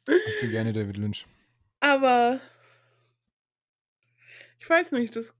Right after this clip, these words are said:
Speaker 2: geht so gegen meinen Ordnungszwang.
Speaker 1: Ja, ich bin, ich bin, stehe halt für Chaos.
Speaker 2: Aber ich verstehe auch nicht, wie man David Bowie haben kann, ähm, das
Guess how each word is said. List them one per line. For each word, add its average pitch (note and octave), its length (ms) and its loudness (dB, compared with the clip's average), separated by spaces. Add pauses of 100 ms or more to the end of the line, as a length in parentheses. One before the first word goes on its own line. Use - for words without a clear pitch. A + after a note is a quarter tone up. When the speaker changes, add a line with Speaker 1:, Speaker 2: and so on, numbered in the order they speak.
(100)
Speaker 2:
geht C#4+ 260 -2
so C4+ 160 -6
gegen C4 300 -2
meinen B3+ 240 0
Ordnungszwang. G#3+ 1040 -2 (1600)
Speaker 1:
Ja, A#2+ 180 -6
ich A#2+ 120 -14
bin, C3 240 -6
ich - 220 -16
bin, C3 160 -6
stehe B2+ 240 -4
halt B2 120 -4
für - 120 -10
Chaos. A2+ 520 -6 (840)
Speaker 2:
Aber C#4+ 280 0
ich C#4 120 -10
verstehe E4+ 420 -4
auch E4 60 -6
nicht, F4 280 -6 (300)
wie C#4 140 -4
man C#4+ 560 -2
David C4+ 720 -2
Bowie C#4+ 440 0
haben E3+ 360 -2
kann, F#3 540 -8 (1400)
ähm, A#3 680 0 (540)
das A#3+ 600 -4